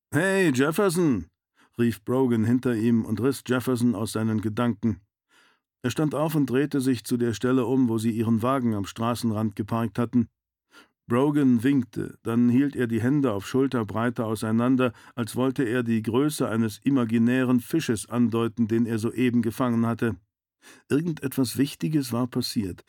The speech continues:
etwas, das Brogan nicht über die Straße rufen wollte, wo die neugierigen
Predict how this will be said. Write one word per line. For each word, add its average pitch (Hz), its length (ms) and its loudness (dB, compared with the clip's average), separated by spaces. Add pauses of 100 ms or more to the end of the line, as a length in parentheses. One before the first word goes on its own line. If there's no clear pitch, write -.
(180)
etwas, 156 340 -2
das 143 240 -2
Brogan 143 460 2
nicht 156 260 -2
über 123 180 -2
die 120 140 0
Straße 127 440 -2
rufen 110 420 0
wollte, 110 480 0
wo 110 140 0
die 107 120 -2
neugierigen 120 800 2